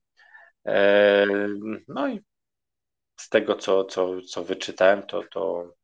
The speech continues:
jakby te wszystkie poruszone aspekty są przedstawione, e, w sposób zrozumiały nawet dla, dla początkujących inwestorów. E, pozycja numer dwa, e, o której słyszałem bardzo dobre,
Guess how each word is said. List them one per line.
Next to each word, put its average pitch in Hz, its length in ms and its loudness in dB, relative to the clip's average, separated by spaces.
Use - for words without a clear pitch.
jakby 87 300 -16
te 95 100 -8
wszystkie - 340 -10
poruszone 92 440 -4
aspekty 95 480 -4
są 92 220 -4
przedstawione, 95 840 0
e, 95 200 -2
w - 80 -10
sposób 98 520 -10
zrozumiały 101 640 2
nawet 98 320 -2
dla, 92 220 -4
dla 90 220 -2
początkujących 92 800 -10
inwestorów. 90 840 -2
E, 92 460 4
pozycja - 520 0
numer 117 300 4
dwa, 95 440 0
e, 104 120 -6
o - 80 -4
której - 300 -8
słyszałem 92 460 -6
bardzo 92 340 2
dobre, 90 380 2